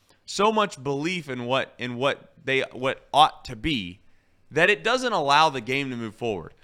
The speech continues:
And I'm not for the owners. I'm not sitting here suggesting that for a second that I'm an anti-player by any stretch of the imagination. But like anything in life, right? You have a corporation usually that is created.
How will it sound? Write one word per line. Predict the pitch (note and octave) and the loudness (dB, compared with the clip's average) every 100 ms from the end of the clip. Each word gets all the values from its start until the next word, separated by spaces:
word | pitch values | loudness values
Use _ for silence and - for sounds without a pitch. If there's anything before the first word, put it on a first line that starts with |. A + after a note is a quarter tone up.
| - - | -20 -6
And | D3 | 4
I'm | G#3 C4+ | 6 6
not | B3+ A#3 - | 4 4 2
for | - G#3+ | -2 -2
the | G#3 E3+ | 0 0
owners. | F3 F3+ F3 E3+ - | 0 0 -2 -4 0
I'm | F#3+ | 2
not | A#3 G#3+ | 2 0
sitting | G#3+ G3 | -2 -4
here | G3 | -6
suggesting | F#3 D3+ D#3 D#3+ E3+ D#3+ | -6 -4 -2 -2 -6 -8
that | C3+ | -8
for | - C3 | -4 -4
a | |
second | A#2 - E3 E3 D#3 - - - | -4 2 2 2 -6 -8 -12 -2
that | C3 | 0
I'm | B2+ | 0
an | B2 | -2
anti-player | D3 F3+ F3 D#3+ D#3 D3+ D3 C#3+ C#3+ | -2 -2 0 2 2 0 0 2 2
by | A2+ A2+ | 2 2
any | C#3 C#3 | 0 -2
stretch | - C3+ | 0 -2
of | B2+ | -2
the | |
imagination. | A#2+ A#2+ A2+ G#2 F#2+ F2+ F#2+ F2 - _ | -2 0 0 -2 -4 -6 -10 -16 -20 _
But | C#3+ D3+ | -2 0
like | D#3 G#3 A3+ | 2 0 0
anything | G#3 G#3+ G#3 G3+ | -4 -4 -6 -8
in | G3 F3 | -6 -6
life, | A2 F#2 F#2+ - - _ _ _ _ _ | -4 -4 -6 -12 -20 _ _ _ _ _
right? | B2+ D#3 - - _ _ _ _ _ _ _ _ | 4 4 2 -6 _ _ _ _ _ _ _ _
You | - D3 | -6 2
have | D#3 D#3 | 6 6
a | C#3 | 2
corporation | - A3+ A#3 F#3 F3+ F#3+ F3+ E3+ | 6 6 6 4 4 4 2 -4
usually | D3 F#3+ F#3+ D3+ D3+ D3+ D#3 - - | -2 0 0 -2 -2 -4 -6 -14 -4
that | C#3 | -2
is | C#3 | -2
created. | - D3+ C#3 A#2+ A2+ A#2 | -6 -2 0 2 0 -6